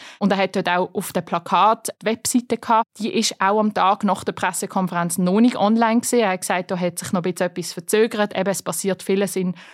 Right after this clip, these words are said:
freiwilliger und, und ehrenamtlicher Arbeit um ihn herum. Plakate soll es auch kaum geben, die man aufhängen kann. Da fehlt wirklich einfach das Geld.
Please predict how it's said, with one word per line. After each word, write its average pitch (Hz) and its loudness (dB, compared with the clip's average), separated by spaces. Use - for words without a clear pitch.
freiwilliger 190 0
und, 180 0
und 175 -2
ehrenamtlicher 185 0
Arbeit 190 2
um 196 6
ihn 190 4
herum. 196 6
Plakate 202 2
soll 196 2
es 185 0
auch - -2
kaum 233 6
geben, 226 4
die 214 2
man 208 0
aufhängen 208 -2
kann. 208 -2
Da 175 -2
fehlt 175 -2
wirklich 185 -6
einfach - -6
das - -10
Geld. - -4